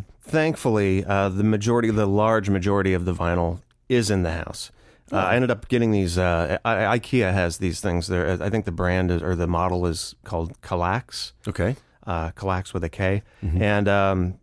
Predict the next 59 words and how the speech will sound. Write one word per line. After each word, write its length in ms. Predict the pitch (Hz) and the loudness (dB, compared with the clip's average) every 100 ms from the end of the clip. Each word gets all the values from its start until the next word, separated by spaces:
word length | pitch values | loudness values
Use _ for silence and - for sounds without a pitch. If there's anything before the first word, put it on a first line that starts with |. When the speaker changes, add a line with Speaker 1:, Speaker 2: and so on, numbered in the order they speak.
| _ _ | _ _
Speaker 1:
you 100 | 135 | 0
can 100 | 139 | 2
Speaker 2:
Is 40 | 131 | 4
Speaker 1:
get 40 | |
Speaker 2:
that 60 | 135 | 2
Speaker 1:
'em 60 | 127 | 0
in 60 | |
Speaker 2:
Swedish 340 | 110 117 120 - | 2 2 2 -2
for 100 | 107 | -6
collect? 460 | 98 95 101 - | -2 -2 -2 -4
Speaker 1:
I 100 | - | -2
don't 240 | 302 302 240 | 2 2 2
know. 280 | 262 226 | 2 2
It 100 | 120 135 | 2 2
might 120 | 170 | 0
Speaker 2:
<laughs> 40 | |
No, 60 | 185 | 2
Speaker 1:
be 60 | 139 135 | 4 4
Speaker 2:
it's 100 | 156 | 4
Speaker 1:
meatballs. 260 | 165 165 170 | 4 4 2
I'm 120 | 180 | 2
not 160 | 185 - | 2 2
Speaker 2:
<laughs> 80 | |
Speaker 1:
sure 220 | 175 170 143 151 - 135 | 2 2 0 -4 -6 -4
what 180 | 131 165 | 0 0
it 100 | 98 | 2
is, 220 | 90 87 | 0 0
but 260 | 139 110 110 | -2 -2 2
they, 160 | 131 | 2
they, 260 | - 131 143 | 2 2 2
they 140 | 143 | 2
come 140 | 147 175 | 0 2
in 80 | 151 | 2
different 220 | 156 135 | 0 2
configurations. 840 | 139 120 107 98 87 87 82 107 98 | 0 2 2 2 2 0 -2 0 2
You 60 | |
know, 60 | 95 | 2
Speaker 2:
Uh-huh. 60 | 98 | 0
Speaker 1:
you 40 | |
can 60 | 101 | 0
do, 80 | 107 | 0
like, 160 | 98 95 | 0 -2
a 100 | 90 - - - _ _ - | -6 -8 -20 -20 _ _ 0
Speaker 2:
Let 140 | 127 | 2
me 80 | 185 | 2
Speaker 1:
two 40 | 147 | 4
Speaker 2:
guess. 300 | 147 117 - | 2 2 0
Uh, 400 | 131 120 135 123 _ 123 110 | 2 2 0 -6 _ -14 -4
do 120 | 127 | 2
you 140 | 123 | 2
put 140 | 92 - | 2 2
it 60 | 127 | 2
together 260 | 120 123 | 2 2
with 140 | 113 107 | 2 4
an, 100 | 101 | 2
a 160 | - 95 | 0 0
small 300 | - 107 101 | 2 0 0
Allen 240 | 98 110 | 0 0
wrench? 280 | 117 127 - | 0 -2 -6